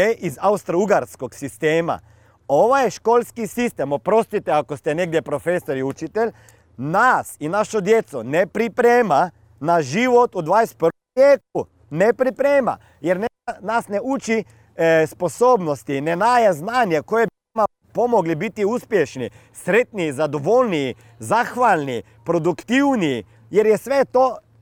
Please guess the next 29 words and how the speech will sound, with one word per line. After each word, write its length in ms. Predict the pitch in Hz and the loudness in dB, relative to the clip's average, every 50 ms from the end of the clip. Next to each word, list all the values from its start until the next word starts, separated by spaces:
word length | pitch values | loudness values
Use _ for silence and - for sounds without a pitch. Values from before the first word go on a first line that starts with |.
| _ _ | _ _
prestaro. 760 | - 196 240 262 254 - - - 254 247 185 143 - - 82 - _ _ _ _ | -4 -2 -2 -2 -2 -4 -4 -2 2 2 2 2 0 -4 -8 -16 _ _ _ _
Ako 260 | - 170 - - 208 | -6 -4 0 0 -2
se 140 | - - 233 | 0 0 0
moj 220 | 233 277 285 247 | 2 2 2 2
deda 320 | 175 165 254 262 208 185 156 | 2 4 2 2 2 2 0
sada 300 | - 226 214 190 202 175 | 2 0 0 2 2 0
probudi, 460 | - 170 170 165 214 247 226 156 147 | 0 -2 -2 0 2 2 2 0 0
koji 120 | - 208 | 0 2
je 120 | 202 196 233 | 2 2 4
umro 220 | 240 233 214 165 | 2 4 2 2
prije 240 | - - 214 202 175 | 2 2 0 0 0
dvadeset, 340 | 147 156 208 190 147 127 135 | 2 2 2 2 2 -2 -2
ne 120 | 170 180 | -4 -2
znam, 460 | 160 160 156 139 127 113 110 104 92 - - | 0 0 -2 -2 -4 -6 -12 -14 -16 -12 -4
dvadeset, 300 | 131 175 180 151 - - | -2 0 0 0 -2 -2
trideset 280 | 196 208 175 139 135 | -2 -2 -2 -2 2
godina, 420 | 165 240 254 175 135 135 147 175 - _ _ _ _ _ _ _ _ _ _ _ _ - | 2 4 4 2 0 -6 -6 -8 -10 _ _ _ _ _ _ _ _ _ _ _ _ 0
on 220 | 220 254 285 285 | 2 2 2 2
bi 120 | 269 269 - | 2 -2 0
prepoznao 560 | - 226 208 - 233 262 269 240 233 240 220 | 0 0 0 0 0 0 0 2 2 0 2
jedino 380 | 226 254 262 262 254 233 202 | 2 2 2 2 2 0 0
crkvu, 540 | - - - 277 277 - - 254 240 220 - _ _ _ _ _ _ _ _ _ _ _ _ _ - | -2 -2 -2 -2 -2 -2 -2 0 0 0 -2 _ _ _ _ _ _ _ _ _ _ _ _ _ -2
e, 520 | 160 165 170 165 165 160 156 151 160 156 156 | 0 2 4 6 6 6 6 4 2 2 2
neki, 460 | 190 233 - - 226 208 190 170 165 147 | 0 0 0 2 0 2 2 2 0 0
neki, 480 | 180 220 214 185 202 208 190 175 175 165 | -2 -2 -2 0 0 0 0 0 0 0
neki, 500 | 196 208 196 - 202 175 165 160 151 147 | 0 -2 -2 0 0 2 2 0 0 -2
neki, 400 | 151 180 190 147 170 185 165 156 156 | -4 -4 -4 -2 -2 -2 -2 0 0
neku 240 | 156 180 - - 156 | -2 -4 -4 -4 -6
birtiju 580 | 127 120 233 277 269 - - 262 262 254 233 | -2 0 0 0 0 -2 -4 0 2 2 0